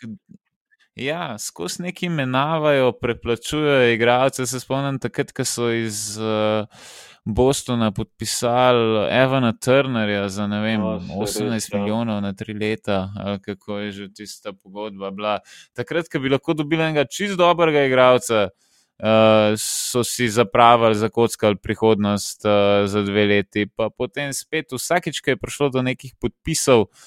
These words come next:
Speaker 1: ali so dobili, eh, nekega služenega igralca, ehm, ali pa praktično
Speaker 2: Mhm.
Speaker 1: nič, no. Tako da zato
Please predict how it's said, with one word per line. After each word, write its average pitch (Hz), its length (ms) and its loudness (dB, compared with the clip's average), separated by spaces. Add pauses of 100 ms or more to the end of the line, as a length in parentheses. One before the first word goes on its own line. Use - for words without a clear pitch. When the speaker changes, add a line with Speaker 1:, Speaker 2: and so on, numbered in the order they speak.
(280)
Speaker 1:
ali 127 200 -2
so 147 160 -4
dobili, 139 500 0
eh, 117 300 2
nekega 123 400 0
služenega 135 720 0
igralca, 123 800 6 (520)
ehm, 110 1080 0 (380)
ali 98 200 -12
pa 120 140 -2 (280)
praktično 117 640 -6
Speaker 2:
Mhm. 113 100 -4
Speaker 1:
nič, 113 300 -6
no. 95 180 -8 (300)
Tako 104 300 -4
da 104 420 2 (1300)
zato 131 920 0